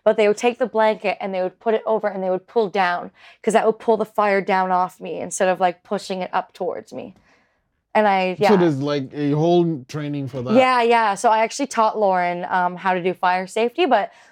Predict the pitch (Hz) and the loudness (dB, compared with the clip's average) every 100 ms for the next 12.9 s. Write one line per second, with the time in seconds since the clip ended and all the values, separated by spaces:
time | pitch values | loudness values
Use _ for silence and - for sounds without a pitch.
0 | - 220 226 226 208 226 208 202 202 190 | 0 4 4 4 0 0 2 2 2 0
1 | 196 - - 190 185 175 - 180 170 175 | -4 -4 -2 0 0 -2 -2 0 2 2
2 | 180 175 175 185 175 180 180 175 175 170 | 2 0 -2 -4 -2 -2 -2 -2 -2 -2
3 | - - - _ 196 185 175 175 - - | -6 -20 -20 _ 0 2 2 -2 -8 -2
4 | 185 175 190 208 190 185 180 180 175 180 | 0 0 0 0 0 0 2 2 2 2
5 | 180 175 - 175 170 175 - - 170 185 | 0 0 -2 -2 -2 -6 -8 -8 -6 -2
6 | 180 175 170 170 - 254 254 254 254 - | -2 -2 -4 -4 0 2 2 0 -2 -4
7 | 202 190 190 180 190 185 180 175 175 175 | 0 2 0 0 -2 -2 -2 -2 -4 -4
8 | 175 170 175 160 160 175 160 - - - | -4 -4 -8 -12 -10 -10 -12 -14 -14 -14
9 | 208 - _ 165 240 294 302 294 285 247 | -14 -20 _ -6 -2 -2 -2 -2 0 2
10 | 254 269 349 - - 240 247 240 196 175 | 4 4 4 4 4 4 4 4 4 2
11 | - - 208 202 202 196 226 214 185 180 | 0 -2 0 2 4 6 6 4 2 -2
12 | - 175 185 139 170 165 160 160 - | -2 -2 0 2 2 4 2 -2 -12